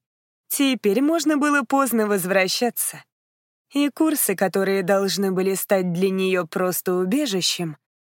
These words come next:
внезапно пригодились, когда она стала взрослой. Это было приятно.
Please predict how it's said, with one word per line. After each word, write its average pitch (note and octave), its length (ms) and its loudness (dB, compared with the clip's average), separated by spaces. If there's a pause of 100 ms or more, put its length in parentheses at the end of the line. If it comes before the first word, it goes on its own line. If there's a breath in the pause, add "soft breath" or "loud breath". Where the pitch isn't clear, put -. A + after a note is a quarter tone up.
(180)
внезапно A#3+ 1040 0
пригодились, A#3+ 760 0
когда A3+ 460 2
она A#3 160 2
стала B3+ 380 0
взрослой. B3 720 -2 (680)
Это D4+ 460 0
было G3+ 380 0
приятно. E3+ 720 -2